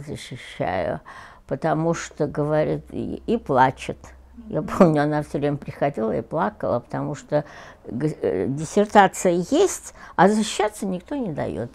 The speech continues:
Speaker 1: ей. Вот такая была ситуация. Вот. Ну, в общем, вот как только я, э, с-, э, значит, вот, э,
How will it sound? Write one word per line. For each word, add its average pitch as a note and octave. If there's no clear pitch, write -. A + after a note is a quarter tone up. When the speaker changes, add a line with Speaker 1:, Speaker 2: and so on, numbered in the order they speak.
Speaker 1:
ей. C3+
Вот A#3
такая A#3
была F#3
ситуация. -
Вот. D3+
Ну, D#4
в C4
общем, B3+
вот G3+
как A#3
только G3+
я, F3
э, -
с-, -
э, C#3+
значит, D3+
вот, C#3+
э, C#3+